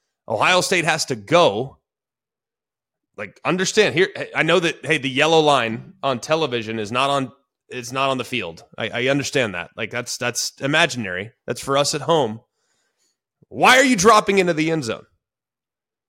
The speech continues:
I, I just will never understand that. Like, understand the down and distance. Understand where they have to get. If your deepest defender is deeper than that line to gain, I think you have butchered it in the secondary.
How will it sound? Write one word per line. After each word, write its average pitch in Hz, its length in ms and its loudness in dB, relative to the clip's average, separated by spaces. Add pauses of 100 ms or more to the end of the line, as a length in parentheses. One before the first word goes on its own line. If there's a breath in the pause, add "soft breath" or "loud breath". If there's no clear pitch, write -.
(1200)
I, 110 180 -8
I 127 100 0
just 123 240 -6
will 147 80 -2
never 117 260 -2
understand 92 440 -8
that. - 140 -20
Like, 117 120 -10
understand 233 400 0
the - 20 0
down 180 200 2
and 143 100 -4
distance. 151 320 -6
Understand 196 340 0
where 147 80 2
they 151 140 2
have 165 240 0
to 110 80 -10
get. 131 420 -2 (240 soft breath)
If 143 220 0
your 262 400 2 (200)
deepest 208 440 0
defender 190 680 2 (800)
is 143 200 -2
deeper 185 420 2
than 165 160 2
that 151 220 0
line 156 260 2
to 135 60 -2
gain, 151 500 -4 (920)
I 175 120 4
think 185 200 2
you 151 180 2
have 104 260 -6
butchered 127 340 0
it 110 120 -10
in - 40 -14
the 104 80 -8
secondary. 78 540 -10